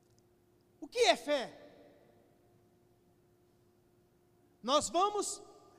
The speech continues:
já já trazer uma definição bíblica.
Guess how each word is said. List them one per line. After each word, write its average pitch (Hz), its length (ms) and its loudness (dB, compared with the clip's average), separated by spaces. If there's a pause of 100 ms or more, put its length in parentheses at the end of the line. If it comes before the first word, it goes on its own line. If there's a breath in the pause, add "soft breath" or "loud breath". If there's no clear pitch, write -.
já 330 320 -2
já 359 240 0
trazer 370 440 -2
uma 381 180 -4
definição 381 960 -4 (560)
bíblica. 233 680 -4